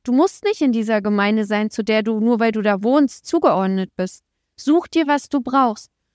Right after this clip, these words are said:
Und ich glaube, so wird's in Zukunft vielleicht sein, dass wir Gemeinden haben und dass wir alle, wir sitz-, wir sind ja alle mobiler geworden, ähm, dass wir uns das suchen. Und das ist eben doch digitale Kirche,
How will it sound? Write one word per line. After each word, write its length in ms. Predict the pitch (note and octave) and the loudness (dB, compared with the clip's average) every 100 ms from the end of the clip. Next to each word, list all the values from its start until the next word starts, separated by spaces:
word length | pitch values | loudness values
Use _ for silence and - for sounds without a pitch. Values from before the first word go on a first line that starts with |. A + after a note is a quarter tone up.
| _ | _
Und 80 | A3+ | -6
ich 80 | G#3+ | -4
glaube, 300 | B3+ A#3+ B3 | 0 0 0
so 180 | B3+ C4+ | 0 2
wird's 240 | D4+ - | 0 0
in 140 | B3 A3+ | -4 -2
Zukunft 560 | D#4+ - C#4 B3 - | -4 0 0 0 -4
vielleicht 420 | - B3 A#3+ - | -2 0 0 -4
sein, 380 | - C#4 B3 G3+ _ _ _ _ _ | 0 2 2 -2 _ _ _ _ _
dass 240 | A#3+ - | -6 -2
wir 440 | B3+ B3 A#3 A#3 A#3+ _ _ _ - | 0 2 2 0 -4 _ _ _ -4
Gemeinden 640 | A#3+ A#3+ B3 C4+ A#3+ A#3+ | 0 2 2 0 0 -2
haben 340 | B3+ B3+ B3+ B3 | 2 2 2 0
und 160 | A#3 | -2
dass 180 | A#3 - | -4 -4
wir 100 | A3+ | 0
alle, 320 | G#3 D#4+ B3+ | 0 2 0
wir 120 | A3 G#3+ | -2 -4
sitz-, 380 | G#3 - - - | -8 -14 -14 -4
wir 160 | A3+ | 0
sind 160 | A#3+ C4 | 0 2
ja 100 | B3 | 2
alle 140 | B3 | 2
mobiler 500 | A#3+ A#3 C4+ E4 A3+ | 2 0 0 0 0
geworden, 540 | G3+ F3 F3+ F3+ F#3 - _ _ _ _ _ _ _ - | -2 -4 -2 -2 -4 -10 _ _ _ _ _ _ _ -4
ähm, 400 | G#3+ G#3+ G3+ G#3+ _ _ _ _ _ _ | -2 0 -2 -6 _ _ _ _ _ _
dass 240 | A3 G#3+ B3+ | -4 -2 0
wir 100 | A#3 | 0
uns 140 | A3 | 0
das 160 | B3+ - | -4 -2
suchen. 280 | D#4 B3+ | 0 2
Und 140 | A3 A#3+ | 0 0
das 140 | C4+ | -2
ist 140 | C#4+ B3+ | -2 2
eben 140 | C4+ | 2
doch 160 | B3+ - | 2 0
digitale 600 | C#4 C4+ - C4+ C#4 C#4 | 0 0 -2 -2 -2 -2
Kirche, 540 | - D#4+ E4+ F#3 | 0 0 0 -6